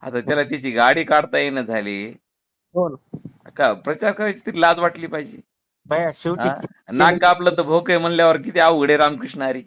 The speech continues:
Speaker 2: भैया, शेवटी किती गेले, दोन्ही बाहेर गावचे, तुम्ही जवळचे आहेत ना माझ्या
Speaker 1: नाही,
Speaker 2: घरचे.
Speaker 1: नाही,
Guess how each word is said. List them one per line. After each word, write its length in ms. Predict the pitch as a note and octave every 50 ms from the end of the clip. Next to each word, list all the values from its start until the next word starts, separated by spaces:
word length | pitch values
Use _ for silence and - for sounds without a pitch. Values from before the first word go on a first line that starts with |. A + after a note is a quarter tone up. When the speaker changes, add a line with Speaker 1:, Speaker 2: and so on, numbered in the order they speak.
| _ _ _ _ _ _ _ _ _
Speaker 2:
भैया, 220 | D3+ E3 G3+ G3+ E3+
शेवटी 360 | - - F#3 G3 G#3+ - G3+ F3
किती 320 | - E3 F3 - - A3
गेले, 300 | G#3+ F#3+ G#3+ G#3 G3+ G3
दोन्ही 340 | E3+ D#3 E3 F3 F#3 A3 G#3
बाहेर 280 | D#3 D3 F3 F#3+ G3
गावचे, 340 | F#3 F#3+ F#3 F#3 D#3+ D#3+ D#3
तुम्ही 320 | D3+ _ - E3+ F3+ F3+ D3
जवळचे 640 | - - - _ - D#3 D#3 E3+ G3 G3+ - F#3+
आहेत 140 | F3 D#3 C#3+
ना 80 | D3+ D3
माझ्या 240 | D3 D3 C#3+ C#3 B2+
Speaker 1:
नाही, 200 | C3+ C#3+ D#3+ F#3
Speaker 2:
घरचे. 120 | G3+ G#3
Speaker 1:
नाही, 320 | G#3+ G#3+ G#3+ G3 F3 -